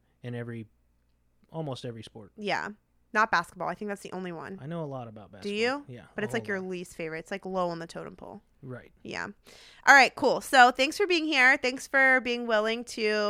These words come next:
Speaker 2: uh, just share our lives here on, um, you know, the internet. Is podcast
Speaker 1: You're welcome. Thanks for
Speaker 2: considered
Speaker 1: having me.
Speaker 2: the internet?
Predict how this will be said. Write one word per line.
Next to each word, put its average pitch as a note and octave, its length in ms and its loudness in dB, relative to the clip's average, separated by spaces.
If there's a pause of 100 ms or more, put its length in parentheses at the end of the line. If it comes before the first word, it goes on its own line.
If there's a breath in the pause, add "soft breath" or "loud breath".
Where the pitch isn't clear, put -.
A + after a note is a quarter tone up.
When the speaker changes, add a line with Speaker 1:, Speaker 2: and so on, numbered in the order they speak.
(180)
Speaker 2:
uh, G3 380 6
just A3 220 -6
share A3+ 340 0
our B3 120 6
lives G#3+ 460 2
here A3 420 -2
on, G#3+ 320 0
um, G#3+ 480 0 (240)
you A3 80 -8
know, A3 320 -2
the A3 140 -4
internet. F#3+ 380 -4 (100)
Is G#3+ 140 -8
podcast A#3+ 180 -2
Speaker 1:
You're D3 80 0
welcome. G3 240 2
Thanks E3 220 -8
for C4 60 0
Speaker 2:
considered B3 120 0
Speaker 1:
having F#3 200 -4
me. C#3 60 -4
Speaker 2:
the G#3+ 60 -2
internet? A#3 340 -6